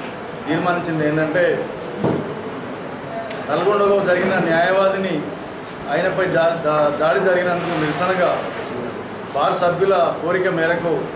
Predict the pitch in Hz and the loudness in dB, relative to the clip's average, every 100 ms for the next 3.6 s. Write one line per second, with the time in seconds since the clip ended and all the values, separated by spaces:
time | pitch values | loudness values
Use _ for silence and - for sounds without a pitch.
0 | - - 139 180 - - - - - - | -10 -8 0 2 4 4 4 4 4 0
1 | - - - 170 180 185 - - 123 156 | -2 -8 -4 -2 0 0 -2 -10 -6 0
2 | 196 202 202 190 165 160 165 180 175 175 | 4 6 6 4 2 0 2 2 4 2
3 | 175 175 170 185 190 | 4 0 0 0 2